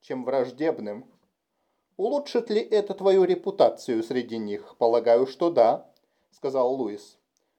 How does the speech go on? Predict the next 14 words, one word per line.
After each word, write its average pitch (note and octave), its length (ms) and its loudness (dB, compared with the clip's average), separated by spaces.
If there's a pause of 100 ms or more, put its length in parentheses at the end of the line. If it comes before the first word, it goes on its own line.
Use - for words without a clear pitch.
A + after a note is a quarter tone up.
Жрец A3 420 -6
действительно C3+ 680 -6
боялся D#3 520 2
потерять C3+ 560 0
паству, G#2+ 640 0 (280)
как - 220 -8
и E3+ 60 2
любой E3 340 4
жрец, D3+ 520 -2
чей C3 240 -4
бог F#3 280 2
явился C3 540 -6
во C3 120 0
плоти C#3 500 -2